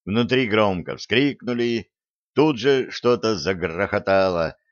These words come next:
и створки ворот поползли в разные стороны. «Бачки мои!» всплеснула руками пузатая бабка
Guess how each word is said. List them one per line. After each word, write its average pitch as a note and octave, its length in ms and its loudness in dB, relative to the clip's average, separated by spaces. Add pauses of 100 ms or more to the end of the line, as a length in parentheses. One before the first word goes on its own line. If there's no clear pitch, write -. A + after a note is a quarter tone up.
и - 80 -6
створки D3 400 0
ворот B2+ 420 0
поползли F#2+ 520 -4
в D2 120 -4
разные D2+ 600 -4
стороны. C#2+ 680 -4 (840)
«Бачки F#3 840 4
мои!» F3+ 640 0 (580)
всплеснула G#2 640 0
руками G2 480 2
пузатая F2 640 0
бабка D2+ 560 -2